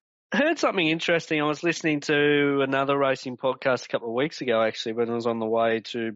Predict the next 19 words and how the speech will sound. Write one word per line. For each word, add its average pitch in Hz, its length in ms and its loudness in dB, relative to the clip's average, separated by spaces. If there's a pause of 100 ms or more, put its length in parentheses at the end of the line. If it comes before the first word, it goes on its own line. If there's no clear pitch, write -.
Bruny 113 340 -2
Island. 123 460 0
And - 180 -16
a 117 60 -10
shout 120 340 2
out 110 260 0
to 110 300 -2 (540)
my 117 100 -4
mate 117 360 -4
Scoot, 147 580 0
who 135 180 0
I 123 60 4
used 123 300 -2
to 123 60 -6
work 117 300 0
with 117 140 -4
at 107 100 -6
Betfair, 127 640 2
and, 117 140 -4